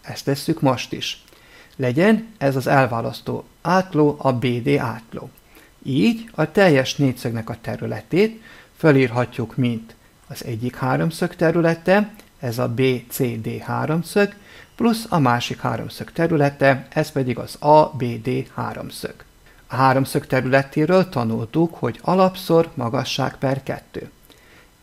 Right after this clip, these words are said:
Ha az alapot vesszük a B D átlónak, akkor láthatjuk, hogy mindkét esetben szükségünk lesz a magasságunkra is, amely a másik átlónak egy bizonyos része. Legyen az egyik háromszög magassága X,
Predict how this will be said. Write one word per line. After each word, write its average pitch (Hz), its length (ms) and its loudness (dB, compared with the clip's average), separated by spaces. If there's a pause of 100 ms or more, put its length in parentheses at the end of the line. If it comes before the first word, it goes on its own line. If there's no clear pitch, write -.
(140)
Ha 147 260 6
az 135 160 2
alapot 156 480 8
vesszük 120 400 -4
a 123 60 -2
B 113 120 -2
D 123 280 -2
átlónak, 120 800 -4 (560)
akkor 160 140 -2
láthatjuk, 160 580 2
hogy 139 180 2
mindkét 165 460 -2
esetben 139 640 -2
szükségünk 123 540 -4
lesz 120 220 -6
a 127 40 0
magasságunkra 113 920 -2
is, 208 280 -2 (460)
amely 143 360 6
a 151 140 2
másik 156 420 4
átlónak 139 460 0
egy 117 80 -8
bizonyos 131 460 -2
része. - 520 -4 (560)
Legyen 135 320 0
az 143 180 2
egyik 147 340 2
háromszög 127 520 0
magassága 117 720 -6 (240)
X, - 200 -12